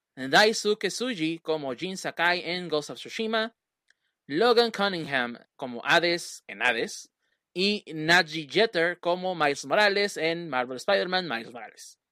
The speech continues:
¿verdad? Otra categoría bastante, bastante fuerte, ¿verdad? O sea, se, son, son todas muy buenas opciones, porque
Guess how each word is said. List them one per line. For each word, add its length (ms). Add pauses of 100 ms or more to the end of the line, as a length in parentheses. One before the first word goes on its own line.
(280)
¿verdad? 260 (920)
Otra 720
categoría 600
bastante, 1040
bastante 480
fuerte, 480 (460)
¿verdad? 340
O 40
sea, 160
se, 160
son, 440
son 380
todas 340
muy 140
buenas 260
opciones, 460
porque 600